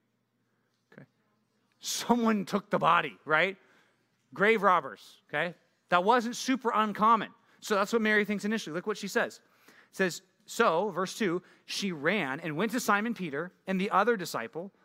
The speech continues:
the one whom Jesus loved," right? I think John's talking about himself, like he's mentioned himself plenty of times here. He doesn't use his own name,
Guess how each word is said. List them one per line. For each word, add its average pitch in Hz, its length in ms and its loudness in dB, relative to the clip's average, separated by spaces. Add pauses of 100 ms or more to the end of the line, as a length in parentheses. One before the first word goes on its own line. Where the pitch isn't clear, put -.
(100)
the 139 60 -8
one 156 220 0
whom 165 220 -6
Jesus 147 400 -8
loved," 170 280 0
right? 147 160 -4
I - 120 -20
think - 260 -20
John's 151 300 -2
talking 165 260 -2
about 139 200 -4
himself, 160 440 -4
like 135 140 -10
he's 123 160 -12
mentioned 143 240 -10
himself 147 360 -6 (340)
plenty 156 260 -4
of 160 60 -4
times 185 300 0
here. 139 120 -10
He 135 80 -10
doesn't 151 180 -6
use 156 160 -10
his 156 140 -8
own 165 100 -6
name, 175 320 -4